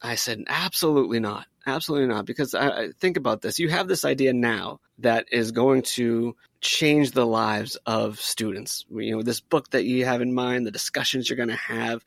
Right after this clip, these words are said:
you are going to make such an impact. If you wait three years, let's say you have a hundred and twenty students a year, that's three hundred and sixty kids that are gonna go in and out of your classroom without getting that message.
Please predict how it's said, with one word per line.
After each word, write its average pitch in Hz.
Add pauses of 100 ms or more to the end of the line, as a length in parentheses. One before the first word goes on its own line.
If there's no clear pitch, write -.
(160)
you 165
are 151
going 131
to 127
make 117
such -
an 98
impact. 101
If -
you 214
wait 196
three 160
years, 143
let's 147
say 151
you 143
have 131 (280)
a -
hundred 143
and 123
twenty 131
students 139 (160)
a 120
year, 123 (220)
that's - (180)
three 226
hundred 190
and 123
sixty -
kids - (100)
that 135
are 135
gonna 139
go 135
in 170
and 170
out 160
of 147
your 135
classroom 131
without 110
getting 113
that 110
message. -